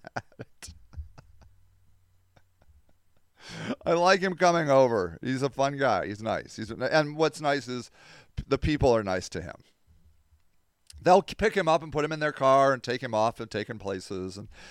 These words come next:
they take care of him and they feed him. And it's really sweet. It's very, very charming.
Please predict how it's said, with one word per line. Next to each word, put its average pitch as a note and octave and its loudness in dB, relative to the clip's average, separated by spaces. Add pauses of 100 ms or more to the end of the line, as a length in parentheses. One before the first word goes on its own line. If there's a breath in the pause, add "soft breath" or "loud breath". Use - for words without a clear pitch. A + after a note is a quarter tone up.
(140 soft breath)
they D#3 0
take F#3 0
care B2+ 0
of A#2 0
him A2+ 0
and A#2 -8
they C#3 -2
feed A2 -6
him. G#2+ 0
And G#2+ -12
it's - -10
really F#3+ 0
sweet. - -8
It's A2+ -16
very, C3 0
very G2+ -2
charming. - -10